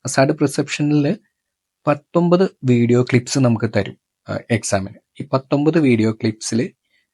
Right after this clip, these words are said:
അതായത് പൊട്ടൻഷ്യൽ ഹസാർഡ്സ് അല്ലെങ്കിൽ ഡെവലപ്പിംഗ് ഹസാർഡ്സ് എന്ന് പറഞ്ഞ, ആ,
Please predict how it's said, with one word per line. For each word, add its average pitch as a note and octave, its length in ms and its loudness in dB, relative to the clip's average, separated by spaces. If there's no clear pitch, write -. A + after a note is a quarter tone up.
അതായത് A#2 540 -4
പൊട്ടൻഷ്യൽ C#3 600 -2
ഹസാർഡ്സ് A2 580 -4
അല്ലെങ്കിൽ A#2 340 0
ഡെവലപ്പിംഗ് A2 560 -2
ഹസാർഡ്സ് G#2+ 560 -8
എന്ന് A2 160 0
പറഞ്ഞ, G#2+ 420 -6
ആ, G2 220 -8